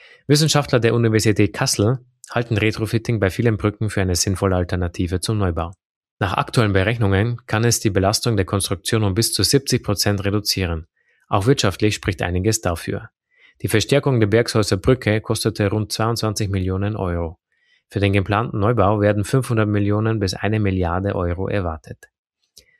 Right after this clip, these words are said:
Sanierungen sind zudem schneller, was Baustellen,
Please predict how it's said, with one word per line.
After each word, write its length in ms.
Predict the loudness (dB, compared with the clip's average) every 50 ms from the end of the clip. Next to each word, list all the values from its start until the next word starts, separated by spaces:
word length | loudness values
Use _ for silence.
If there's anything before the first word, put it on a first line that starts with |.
| _ _ _
Sanierungen 500 | -2 0 2 2 4 4 4 4 4 2
sind 200 | 2 0 0 -2
zudem 360 | -4 -4 -2 0 0 0 0
schneller, 520 | -2 0 0 2 2 4 2 2 0 -4 -6
was 180 | -4 -4 -4 -4
Baustellen, 760 | -2 -2 -2 -2 0 0 0 2 2 0 -2 -4 -6 -10 -12